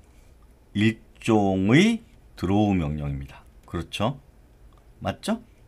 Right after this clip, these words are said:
네, 왜? 프레임 버퍼에다 어떤 값을 쓰는 작업이니까 드로우 작업이에요. 그렇죠? 네, 그래서 요걸 클리어를 가지고 무엇인가를 그리고 싶을 때 잘 생각해 보시면, "어, 교수님, 근데 클리어를 하면 화면 전체가 지워지잖아요."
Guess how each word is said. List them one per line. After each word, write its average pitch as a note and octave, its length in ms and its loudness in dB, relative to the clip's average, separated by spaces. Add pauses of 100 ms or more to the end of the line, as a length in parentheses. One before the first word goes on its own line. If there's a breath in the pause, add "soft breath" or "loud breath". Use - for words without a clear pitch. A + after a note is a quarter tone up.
(380 soft breath)
네, G3 380 0
왜? D3 260 4
프레임 B3 280 0
버퍼에다 E3+ 420 0
어떤 C#3 380 2
값을 G2+ 280 -6
쓰는 A3+ 540 -2
작업이니까 G#2+ 840 -2 (520 loud breath)
드로우 A2+ 300 4
작업이에요. - 540 -2 (560)
그렇죠? - 500 -10 (800 soft breath)
네, E2+ 100 -10
그래서 F2 280 -4
요걸 E2+ 380 -4
클리어를 F3 400 -2
가지고 E2+ 600 -6
무엇인가를 F2+ 540 -4
그리고 A2 340 -2
싶을 - 220 -10
때 - 140 -14 (220)
잘 C3+ 160 -2
생각해 G#3 380 -2
보시면, G#2+ 440 -4 (480 loud breath)
"어, E3 100 -10
교수님, G3 460 0
근데 D3 240 -2
클리어를 A#3+ 400 0
하면 E3 180 0
화면 F#3+ 240 0
전체가 B2 400 -4
지워지잖아요." D#2+ 720 -8